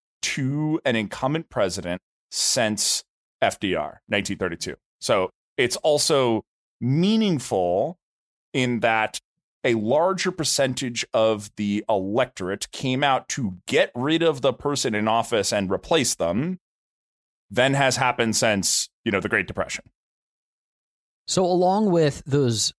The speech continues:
Speaker 2: with those headline turnout numbers, there were a couple of demographic surprises in twenty twenty
Speaker 1: Yeah.
Speaker 2: compared to twenty sixteen as well. And there's actually a great, uh, Washington Post,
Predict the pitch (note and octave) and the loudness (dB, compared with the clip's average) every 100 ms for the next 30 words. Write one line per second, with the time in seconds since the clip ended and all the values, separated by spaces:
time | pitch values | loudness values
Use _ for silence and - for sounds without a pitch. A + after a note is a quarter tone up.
0 | _ _ A2+ A2+ - A2+ G#2 - E3+ E3 | _ _ -6 -4 0 2 2 -2 -2 0
1 | C3+ C3 B2+ A#2+ A2 - C#3 A#2 G#2 F#2+ | 0 2 2 2 -2 -4 -2 0 -2 -2
2 | G#2 G#2 E2 D2+ D#2+ - _ _ _ - | -2 -2 -4 -10 -10 -12 _ _ _ -2
3 | C3+ D3 D#3 C#3+ A3+ A3 D3+ B2+ F3 D#3+ | 0 2 2 0 -2 0 0 0 0 0
4 | B2+ C3+ F3 C#3 - A2 - F#2+ F2+ F#2+ | 0 0 0 -2 -4 -6 -4 -4 -2 -4
5 | F2 E2+ - _ _ A#2 A#2 B2+ A2+ - | -4 -4 -4 _ _ -4 -2 0 0 0
6 | A2 G#2+ - F#2+ C#3 B2+ A#2+ - A#2 G2+ | -2 -2 -4 -2 0 0 -2 -6 -4 -4
7 | G#2+ - G#2 F2 E2+ - _ _ _ - | -6 -8 -6 -8 -10 -14 _ _ _ -6
8 | G#2 G2 F#2+ G2 D2+ D#2 _ _ _ - | -4 -2 0 0 0 -8 _ _ _ -4
9 | A#2 A#2 G#2+ - - D3+ D3+ D3 D3 D3 | 0 2 0 -4 -8 0 0 2 0 0
10 | - A#2+ G#2 A#2+ B2 A#2 G#2+ G2+ G2 F#2+ | 0 0 0 2 2 0 -2 -2 -2 0
11 | A2 - B2+ G#2+ - A#2 G#2 G2+ - - | -2 -2 -4 -4 -2 0 2 0 -2 -6